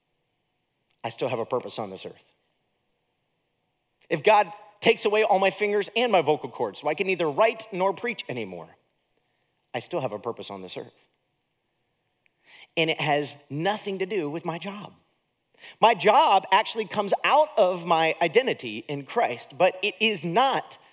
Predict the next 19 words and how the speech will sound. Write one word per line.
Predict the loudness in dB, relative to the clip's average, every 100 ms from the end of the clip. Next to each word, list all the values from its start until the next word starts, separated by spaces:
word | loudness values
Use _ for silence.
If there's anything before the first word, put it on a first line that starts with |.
| _
my | -2 2
identity | 2 2 0 -2 -6 -8 -10 _
in | -12
Christ. | -10 -10 -10 -12 -20 _ _ _ _ _ _ _ -20 0
God | 4 6 4
could | -4
call | 2 4
me | 2
to | -2 0
another | 0 0
church. | 2 0 4
God | 2 2
could | 0 0
call | 0
me | 0
to | -4
another | -4 -2 -2
mission | -2 -4 -6 -10
field. | -10 -12